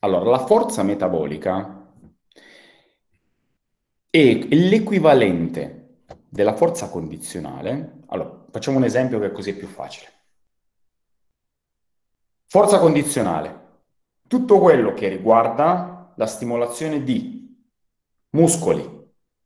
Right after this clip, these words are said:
tendini, ossa, articolazioni, cartilagini, tutto quello che è telaio.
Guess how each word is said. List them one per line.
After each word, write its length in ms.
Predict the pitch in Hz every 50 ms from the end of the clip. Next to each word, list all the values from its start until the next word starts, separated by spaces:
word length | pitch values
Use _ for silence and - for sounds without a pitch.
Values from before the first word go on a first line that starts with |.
| _ _ _ _ _ _ _ _ _ _ _ _ _ _ _ _ _ _ _ _
tendini, 960 | - 165 151 131 113 - - - - - - 73 - - - - - _ _ _ _ _ _ _ _ _ _ _ _ _ _ _ _ _ _ _ _ _ _ _ _ _
ossa, 960 | - 156 156 151 - - - - - - - - - - - _ _ _ _ _ _ _ _ _ _ _ _ _ _ _ _
articolazioni, 1500 | - - - - - 147 - 151 147 147 - - - - 160 151 139 127 107 92 80 - - - - - _ _ _ _
cartilagini, 1040 | - - 123 123 127 - 147 147 151 143 127 117 - 95 90 85 - - - - - _
tutto 240 | - 269 - - -
quello 280 | - 180 170 190 208 202
che 140 | - 147 151
è 260 | 170 - - - -
telaio. 800 | - - - 139 85 80 - 87 90 - - - _ _ _